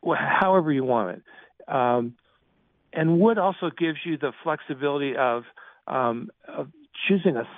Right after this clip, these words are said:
solid fence versus one that's slatted. Um, we have a solid wood fence, and it really does cut down on, on street noise, uh, in the front of the house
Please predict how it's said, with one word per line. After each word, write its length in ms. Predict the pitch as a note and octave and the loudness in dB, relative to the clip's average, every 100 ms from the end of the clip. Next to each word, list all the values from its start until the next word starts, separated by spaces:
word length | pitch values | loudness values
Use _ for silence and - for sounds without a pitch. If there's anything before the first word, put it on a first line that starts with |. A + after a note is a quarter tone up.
| - | -2
solid 460 | G#3 A3 A3 A#2+ G#2 _ | 2 4 4 2 -2 _
fence 340 | A#2 G2+ A2+ - _ _ _ _ _ _ - | -6 -6 -8 -18 _ _ _ _ _ _ -4
versus 360 | D3+ - D3 | -2 -2 -6
one 300 | B2+ C#3 C#3 C3 | -2 0 0 -4
that's 140 | C3+ - - | -8 -10 -14
slatted. 460 | C3+ A2+ A2 G2+ F2 _ - - _ C#3 | -2 0 2 0 -4 _ -20 -20 _ -2
Um, 440 | C3+ A#2+ A2+ A#2 _ _ _ _ _ _ - | 0 2 -2 -6 _ _ _ _ _ _ -4
we 260 | F3 G3 F3+ | 2 2 2
have 160 | F3+ D3 | 0 -2
a 100 | - - | -8 -2
solid 360 | C#3+ C#3 C3+ | 0 0 -4
wood 260 | B2+ B2+ A#2 - | -4 -6 -6 -10
fence, 260 | A#2 G2 F#2+ - | -8 -8 -12 -6
and 180 | C#3+ C3+ | -2 -2
it 100 | D3+ | -2
really 300 | E3+ G#3+ A#3+ | -2 -2 0
does 180 | E3+ D3+ - | -2 -4 -4
cut 160 | E3 - | -8 -4
down 180 | D#3 | -4
on, 220 | D#3 D3+ C#3+ | -4 -6 -4
on 260 | C#3+ C3+ C3+ _ - - _ - - | -4 -4 -10 _ -20 -20 _ -20 -6
street 300 | F3 A3 D3 | -4 -2 -2
noise, 320 | A#2+ G#2 C3 - _ _ _ _ - | -2 -2 -4 -10 _ _ _ _ -4
uh, 220 | C3 B2+ | -2 0
in 240 | D3 C#3+ | -2 -2
the 80 | C3 - | -4 -2
front 160 | E3 | -2
of 80 | F3+ | 0
the 60 | C3 | -2
house 320 | A2+ G#2 B2+ | -2 -2 -4